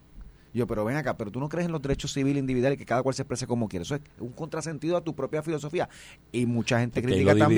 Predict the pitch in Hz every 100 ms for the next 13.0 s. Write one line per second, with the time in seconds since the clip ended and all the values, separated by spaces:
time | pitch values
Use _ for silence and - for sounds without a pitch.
0 | 113 117 120 - - 101 139 113 139 127
1 | 175 190 185 92 90 104 107 139 135 143
2 | 143 139 139 - 156 214 226 - - 101
3 | 143 151 147 147 190 214 - 147 120 175
4 | 233 - - - - - - 120 117 123
5 | 123 123 117 120 123 127 151 190 139 117
6 | 113 107 123 120 123 127 165 185 117 107
7 | 104 107 113 117 120 123 131 139 196 185
8 | 135 92 110 123 107 113 147 151 180 -
9 | - - 147 147 - 139 - 139 196 226
10 | 143 117 120 131 - 139 151 190 190 180
11 | 165 151 160 185 190 196 170 180 208 180
12 | 180 185 180 175 190 175 190 160 120 135